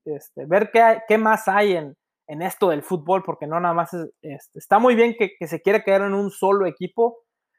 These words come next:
pero creo que el, el que se vaya a ir a otro, pues, va a ser un, un gran desafío para él y que, pues, vamos a ver cómo se termina desenvolviendo todo esto, si se termina yendo o si se termina quedando, pero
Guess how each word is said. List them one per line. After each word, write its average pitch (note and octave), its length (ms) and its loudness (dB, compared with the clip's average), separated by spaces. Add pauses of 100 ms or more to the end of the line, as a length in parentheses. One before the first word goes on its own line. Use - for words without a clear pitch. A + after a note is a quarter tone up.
(1080)
pero F#3 320 4
creo G3 200 2
que F#3+ 300 4
el, E3 280 0
el E3+ 180 -4
que F3+ 120 -2
se F3+ 160 2
vaya G#3 280 4
a G3+ 80 4
ir G3+ 160 4
a F#3 120 6
otro, G#3+ 560 2 (120)
pues, D#3+ 400 -8
va F3+ 360 0
a F3+ 40 2
ser G3+ 200 2
un, G3 180 -2
un F3+ 80 -8
gran F#3+ 180 2
desafío F3+ 400 -4
para F3+ 320 2
él C#4 120 -6
y G#3 80 -12
que, D3+ 100 -10
pues, - 320 -18
vamos E3 340 -2
a F3+ 40 2
ver F3 180 0
cómo F#3 200 -6
se F3+ 100 -10
termina F3 480 -2
desenvolviendo E3 680 -4
todo E3+ 260 0
esto, G#3+ 380 -4 (300)
si - 100 -20
se D3 140 -8
termina F3+ 380 0
yendo G#3 320 2
o F#3 40 -2
si D#3+ 140 -8
se D3+ 180 -8
termina D#3 580 -4 (560)
quedando, E3+ 480 4
pero C#3 420 -2